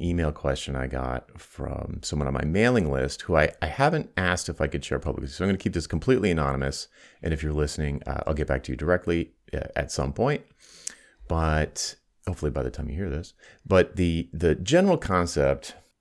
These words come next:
w-, one thing that was mentioned in the email was how this, this person who runs a, a solo consultancy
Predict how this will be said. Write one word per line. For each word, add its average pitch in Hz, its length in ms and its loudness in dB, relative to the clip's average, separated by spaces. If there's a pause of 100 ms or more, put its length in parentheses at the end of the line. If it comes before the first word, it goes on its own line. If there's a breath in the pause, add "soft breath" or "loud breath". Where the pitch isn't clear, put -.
(100)
w-, 113 180 -2
one 135 340 4
thing 127 240 2
that 92 100 2
was 82 160 -2
mentioned 80 340 -2
in 69 80 -2
the 71 180 -4
email 67 520 -4
was 65 680 -4 (140)
how 71 400 -2
this, 80 400 -6
this 85 160 -2
person 76 360 0
who 76 120 -2
runs 69 260 -2
a, 67 300 0
a 76 80 -6
solo 67 300 -4
consultancy 67 800 -6